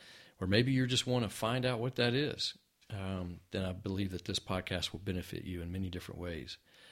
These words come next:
Obviously, if you're a foster or an adoptive parent, there'll be a lot of episodes that you will benefit from. If you're someone that is,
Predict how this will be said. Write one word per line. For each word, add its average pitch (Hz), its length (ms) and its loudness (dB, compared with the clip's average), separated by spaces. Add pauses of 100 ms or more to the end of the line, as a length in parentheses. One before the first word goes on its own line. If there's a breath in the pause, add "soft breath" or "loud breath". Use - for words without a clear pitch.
(180 loud breath)
Obviously, 107 540 4
if - 140 -2
you're 90 260 2
a 82 60 -6
foster 101 760 2
or 80 220 -4
an 76 80 -8
adoptive 95 480 -2
parent, 113 360 -2 (500 loud breath)
there'll 92 160 -4
be 92 100 -2
a 87 60 -2
lot 92 200 4
of 98 160 2
episodes 85 640 -2
that - 280 -8
you 95 100 -2
will 87 120 -4
benefit 85 460 -8
from. - 360 -12 (440 loud breath)
If - 140 -8
you're 90 80 -2
someone 101 440 4
that 90 140 -2 (240)
is, 92 320 -2